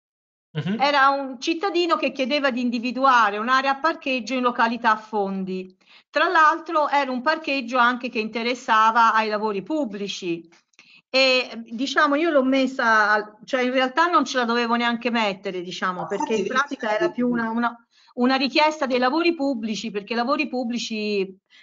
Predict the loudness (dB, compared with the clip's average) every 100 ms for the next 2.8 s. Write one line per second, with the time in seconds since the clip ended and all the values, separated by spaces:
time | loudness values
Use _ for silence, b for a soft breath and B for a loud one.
0 | b _ _ _ _ -2 2 2 4 2
1 | 2 0 0 0 0 2 2 0 -10 -8
2 | -8 -2 2 4 4 2 -2 -6